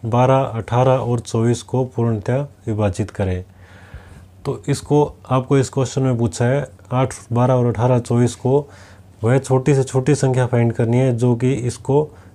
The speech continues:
कम्प्लीटली विभाजित हो इस, इन नंबर से। तो इसको निकालने के लिए अपने क्या करेंगे, इनका एलसीएम फाइंड करेंगे। एलसीएम फाइंड करेंगे अपने आठ, बारह, अठारह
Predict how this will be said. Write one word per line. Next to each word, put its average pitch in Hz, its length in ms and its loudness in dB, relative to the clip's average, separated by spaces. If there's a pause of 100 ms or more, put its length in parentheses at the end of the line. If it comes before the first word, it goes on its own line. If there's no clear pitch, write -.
(140)
कम्प्लीटली 127 640 2
विभाजित 110 560 -2
हो 104 80 0
इस, - 260 -6 (180)
इन 120 160 2
नंबर 107 340 0
से। 98 260 -4 (840)
तो 127 140 -4
इसको 131 220 -2
निकालने 131 400 4
के 131 60 2
लिए 127 120 4
अपने 123 240 2
क्या 120 140 4
करेंगे, 123 320 2
इनका 120 460 0 (360)
एलसीएम 123 400 2
फाइंड 104 280 -2
करेंगे। 98 420 -2 (760)
एलसीएम 123 360 2
फाइंड 120 220 0
करेंगे 120 240 2
अपने 127 280 -2 (760)
आठ, 131 340 0 (600)
बारह, 123 400 0 (680)
अठारह 123 500 0